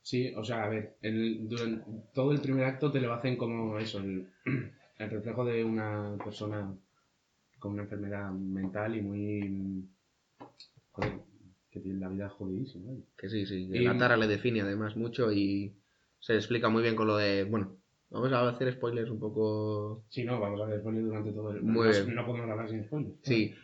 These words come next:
Speaker 2: cuando en la escena del autobús, eh, eh, tiene que dejar la tarjeta a la madre y se explica la condición que tiene de que no puede parar de reír en cualquier situación.
Speaker 1: En mi, cu-, en, cuando el, cuando salieron los trailers, que salía esa escena, la de la madre del
Speaker 2: Ujú,
Speaker 1: niño,
Speaker 2: sí.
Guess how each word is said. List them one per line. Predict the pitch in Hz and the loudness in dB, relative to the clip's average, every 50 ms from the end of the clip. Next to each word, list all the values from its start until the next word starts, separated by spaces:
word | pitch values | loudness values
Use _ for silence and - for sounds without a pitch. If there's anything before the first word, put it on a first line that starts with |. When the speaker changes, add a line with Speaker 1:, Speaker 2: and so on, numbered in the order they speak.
| - _ _ | -20 _ _
Speaker 2:
cuando | - 113 113 113 117 113 110 110 110 | 0 2 4 6 8 8 8 8 8
en | 110 113 117 | 6 6 4
la | 117 113 | 2 2
escena | 110 - 143 139 135 127 | 2 2 0 2 2 2
del | 127 127 | 2 2
autobús, | 123 120 117 117 113 117 120 120 117 - - 98 | 2 2 2 2 2 2 2 2 2 0 0 2
eh, | 104 107 107 107 107 104 104 101 101 101 101 101 101 101 104 - - _ _ - - - - - _ _ _ | 2 4 4 4 6 4 4 4 4 4 4 2 2 -2 -4 -8 -14 _ _ -12 -12 -10 -12 -12 _ _ _
eh, | - 104 | -8 0
tiene | 104 123 120 113 | 2 2 4 4
que | 107 107 | 2 2
dejar | 104 104 113 113 117 | 2 2 0 0 0
la | 117 113 110 | 0 0 0
tarjeta | 110 107 104 - 117 113 113 | 0 0 0 0 0 2 2
a | 104 | 2
la | 98 98 | 2 2
madre | 101 104 113 117 117 117 127 127 - _ _ _ _ _ _ _ _ _ | 0 0 0 2 0 0 -2 -4 -8 _ _ _ _ _ _ _ _ _
y | - 120 | -2 0
se | 107 117 | 0 2
explica | 101 - - 120 110 117 117 113 110 107 107 | 0 0 0 0 2 4 4 4 4 4 4
la | 107 107 | 2 2
condición | 110 110 107 107 104 104 - 113 113 110 | 2 0 2 2 0 0 2 0 0 2
que | 113 104 | 0 0
tiene | 98 110 113 113 107 101 98 | 0 2 2 2 2 2 2
de | 98 98 98 98 98 98 98 98 95 95 95 95 98 98 95 95 92 - - | 2 0 0 2 2 2 2 2 2 2 0 0 -2 -2 -2 -4 -4 -6 -6
que | - - 98 98 98 98 | -4 -4 -2 -2 0 0
no | 104 101 | -2 0
puede | 95 104 104 | 0 0 0
parar | 95 98 101 98 98 | 0 0 0 0 0
de | 104 101 | 0 0
reír | 95 95 98 101 101 101 | 0 0 0 0 0 0
en | 98 98 | 0 -2
cualquier | 95 95 98 104 95 | -2 -2 -2 -4 -6
situación. | - 98 98 95 95 107 101 - - _ _ _ _ _ _ _ _ _ _ _ _ _ _ _ _ _ _ _ _ | -6 -8 -8 -10 -10 -10 -14 -14 -18 _ _ _ _ _ _ _ _ _ _ _ _ _ _ _ _ _ _ _ _
Speaker 1:
En | - 117 | -6 -2
mi, | 123 139 139 - | -2 -2 -2 -4
cu-, | - - 127 - | -6 -6 -6 -4
en, | - 120 120 117 117 117 113 - | -4 -2 -2 -2 -2 -4 -6 -4
cuando | - 120 117 113 113 110 110 107 107 110 | -2 -2 0 0 0 0 0 0 -2 -2
el, | 107 107 107 107 | -2 -2 -4 -4
cuando | - 117 113 110 110 | -4 -4 -4 -4 -4
salieron | 107 110 110 127 151 156 | -4 -2 0 0 2 2
los | 143 131 - | 2 0 0
trailers, | 147 156 170 160 147 147 - | 0 0 0 0 0 -2 -4
que | - - 110 | -6 -8 -6
salía | - 110 107 110 123 | -4 -4 -2 -2 -2
esa | 123 123 | -2 -4
escena, | - - 127 123 120 107 | -6 -6 -6 -4 -4 -4
la | 104 98 | -2 0
de | 127 | 0
la | 123 120 | 2 2
madre | 120 120 127 123 | 4 4 4 4
del | 117 113 | 2 2
Speaker 2:
Ujú, | 117 131 | 2 2
Speaker 1:
niño, | 131 123 | 2 2
Speaker 2:
sí. | 113 107 101 | 2 0 0